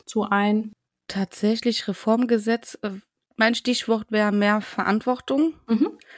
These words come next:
Speaker 1: Genau, also es ist ja so, dass wir als P T A unter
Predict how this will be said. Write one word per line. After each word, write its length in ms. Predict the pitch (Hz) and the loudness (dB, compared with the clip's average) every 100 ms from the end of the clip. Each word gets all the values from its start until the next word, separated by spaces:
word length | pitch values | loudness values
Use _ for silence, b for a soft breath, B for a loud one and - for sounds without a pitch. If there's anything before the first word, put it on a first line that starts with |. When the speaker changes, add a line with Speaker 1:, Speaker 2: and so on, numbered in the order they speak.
| B - | B -4
Speaker 1:
Genau, 360 | 196 170 170 | 0 2 2
also 380 | 175 175 180 185 | 2 0 2 2
es 180 | 180 190 | 2 -2
ist 260 | 190 - _ | -6 -12 _
ja 140 | 180 170 | -2 0
so, 260 | 175 214 233 | 4 4 4
dass 260 | 185 - | 0 0
wir 500 | 180 180 175 180 202 | 0 2 0 -4 -8
als 300 | - 165 - | -8 -6 -8
P 120 | - 170 | -6 -6
T 140 | 226 | -4
A 220 | 175 170 | -4 -4
unter 600 | - 165 170 170 156 - | -4 -4 -2 -4 -6 -10